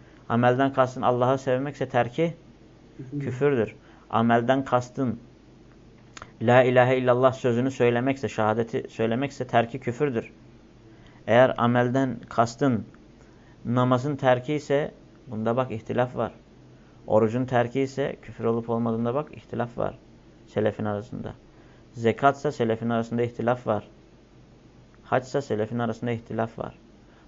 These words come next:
Speaker 1: Bunların aşağısındaki amellerse selefin ittifakıyla terk eden kafir olmaz. Mesela ana babaya iyilik gibi,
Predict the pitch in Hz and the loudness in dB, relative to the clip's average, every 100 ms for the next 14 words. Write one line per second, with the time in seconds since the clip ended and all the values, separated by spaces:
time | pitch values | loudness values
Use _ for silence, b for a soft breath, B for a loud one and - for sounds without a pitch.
0 | - 120 123 135 123 120 135 123 131 123 | -4 2 2 2 0 2 4 4 2 -2
1 | 143 127 123 123 135 139 - 143 156 - | 0 0 2 2 4 2 0 -2 -2 -4
2 | b b b b - - 110 113 123 127 | b b b b -20 -6 -2 -2 -2 -8
3 | - - 113 113 107 131 120 117 113 107 | -10 -12 0 0 0 -4 -4 -2 -4 -2
4 | 110 113 110 104 113 110 117 110 101 107 | -4 -4 -4 -4 -2 0 0 -2 -6 -4
5 | 92 107 107 107 113 107 113 117 104 - | -4 -4 -4 0 0 0 -2 -4 -8 -10